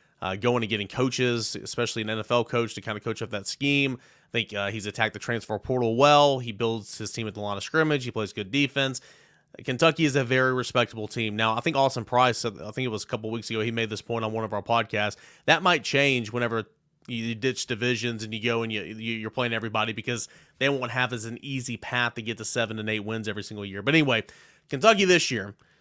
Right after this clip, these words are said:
Will Levis is gone. You go out and get a quarterback that I think is gonna be much better than Will Levis at the collegiate level, and that's, you know, Leary from N C State. A couple of years ago, one of the best quarterbacks in the nation.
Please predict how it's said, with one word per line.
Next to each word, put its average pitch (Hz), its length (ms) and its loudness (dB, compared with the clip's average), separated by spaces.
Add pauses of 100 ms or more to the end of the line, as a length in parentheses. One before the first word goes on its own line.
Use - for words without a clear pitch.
(420)
Will 180 180 8
Levis 185 300 8
is 156 100 -2
gone. 147 460 4 (500)
You 135 140 -4
go 170 180 8
out 160 100 10
and 143 80 0
get 139 120 4
a - 20 -4
quarterback 139 480 4
that 127 80 0
I 127 60 4
think 127 160 -4
is - 60 -12
gonna 120 120 -8
be 113 260 -4 (200)
much 147 380 2
better 131 180 6
than 120 140 -2
Will 117 160 0
Levis 117 280 0
at 104 80 -10
the 113 80 -6
collegiate 110 380 -4
level, 110 320 2
and 110 100 -4
that's, - 380 -4
you 117 80 -4
know, 110 140 -2
Leary 113 400 -2
from 110 180 -6
N 104 100 -6
C 107 160 -8
State. 110 360 -2
A - 20 -16
couple 117 200 -4
of 104 60 -8
years 110 220 -4
ago, 110 140 -2
one 110 100 -2
of 107 40 -2
the 104 120 -2
best 104 140 -4
quarterbacks 104 420 -4
in 104 60 -10
the 98 80 -8
nation. 101 420 -6